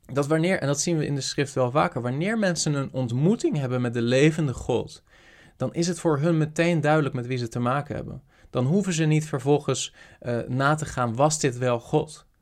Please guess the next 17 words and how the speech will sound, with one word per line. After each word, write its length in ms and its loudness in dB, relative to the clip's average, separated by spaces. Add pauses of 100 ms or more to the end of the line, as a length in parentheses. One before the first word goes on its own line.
(340)
Maar 120 -4
dan 160 0
weten 340 4
ze 160 -4
dat 320 -2
intuïtief 760 0
vanwege 600 0
de 80 -4
heerlijkheid 640 -2
en 60 -8
de 80 -6
schoonheid 640 0
van 160 -8
de 60 -10
God 380 -6
die 200 -2
zij 400 -2